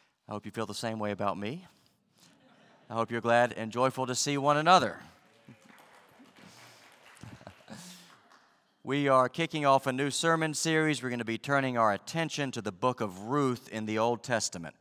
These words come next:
And there's some homework with this one. I wanna encourage each of you in the week ahead, maybe more than once in the weeks ahead, to read the book of Ruth in its entirety.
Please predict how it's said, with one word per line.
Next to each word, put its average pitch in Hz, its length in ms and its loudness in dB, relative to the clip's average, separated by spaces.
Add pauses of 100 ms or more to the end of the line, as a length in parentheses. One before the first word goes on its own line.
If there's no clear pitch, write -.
(1040)
And 107 100 -6
there's 120 140 -2
some 131 140 -4
homework 120 440 -4
with 98 120 -10
this 104 220 -6
one. 73 200 -16 (260)
I 113 60 -2
wanna 139 180 -4
encourage 135 560 -6
each 147 300 -8
of 123 120 -8
you 107 300 -6 (360)
in 104 120 -8
the 101 100 -8
week 117 240 -6
ahead, 117 440 0
maybe 107 260 -6
more 104 220 -4
than 104 160 -8
once 107 300 -6
in 98 100 -10
the 90 80 -8
weeks 107 320 -6
ahead, 101 340 -4
to 110 120 -10
read 123 480 -6 (100)
the 104 80 -8
book 120 220 -2
of 117 120 -6
Ruth 107 360 -6
in 117 120 -4
its 120 200 -6
entirety. 85 680 -6